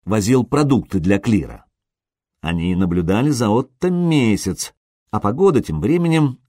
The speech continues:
из хорошей сделалась скверной, и Руди, в особенности он, твёрдо решил, что в одну из пятниц,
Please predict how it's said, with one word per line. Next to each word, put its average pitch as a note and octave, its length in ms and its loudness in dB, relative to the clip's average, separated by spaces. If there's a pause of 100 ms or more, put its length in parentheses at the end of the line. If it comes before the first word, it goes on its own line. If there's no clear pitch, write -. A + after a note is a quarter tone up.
из B2 140 -6
хорошей E3 440 -2
сделалась F3 600 -2
скверной, F2+ 880 0 (420)
и A2+ 120 2
Руди, G#2+ 640 2 (120)
в F2 80 -8
особенности F#2 640 0
он, F3 340 0 (460)
твёрдо F#2 420 0
решил, D3+ 460 2
что - 200 -2
в G#2 60 0
одну G#2 280 2
из - 200 -6
пятниц, G#2 720 -4